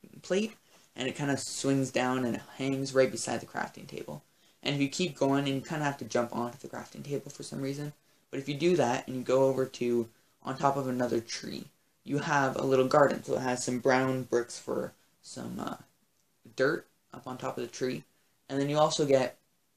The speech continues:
a waterfall hanging down, and that waterfall actually has a play feature, which I will get to in a second. So, if you go back to the, kind of the stairs, and you kinda look at the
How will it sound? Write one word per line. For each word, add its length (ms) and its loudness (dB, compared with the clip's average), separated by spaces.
a 340 0
waterfall 720 4
hanging 240 -8
down, 220 0
and 100 0
that 140 2
waterfall 420 4
actually 240 -6
has 140 -10
a 40 -14
play 220 -6
feature, 340 -6
which 140 -6
I 100 -2
will 260 4
get 280 -2
to 160 -10
in 60 -12
a 80 -14
second. 460 -12
So, 400 6
if 180 -10
you 260 2
go 120 2
back 300 0
to 80 -8
the, 80 -2
kind 300 -2
of 60 -2
the 80 -2
stairs, 640 -4
and 500 -4
you 120 -14
kinda 280 0
look 380 8
at 420 -4
the 540 -2